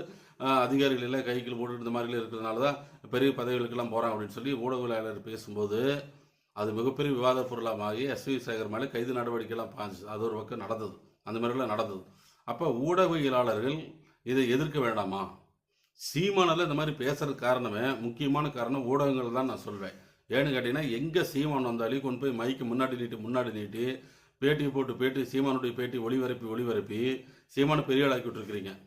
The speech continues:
இப்ப என்ன நடந்தது இந்த சம்பவத்துல? சீமான் வந்து தருமபுரியிலிருந்து, அஹ், சென்னை வந்து விமான நிலையத்தில் இறங்கி வரும்போது எல்லா ஊடகங்களும் எல்லாம் அங்க போயிட்டீங்க. போய் அதுல சில பேர் லைவ் போடுறீங்க. இதை லைவா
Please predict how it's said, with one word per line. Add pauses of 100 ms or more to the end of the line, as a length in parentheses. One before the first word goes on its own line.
இப்ப
என்ன
நடந்தது
இந்த
சம்பவத்துல? (540)
சீமான்
வந்து
தருமபுரியிலிருந்து, (580)
அஹ்,
சென்னை
வந்து
விமான
நிலையத்தில்
இறங்கி
வரும்போது (560)
எல்லா
ஊடகங்களும்
எல்லாம்
அங்க
போயிட்டீங்க. (260)
போய்
அதுல
சில
பேர்
லைவ்
போடுறீங்க. (360)
இதை
லைவா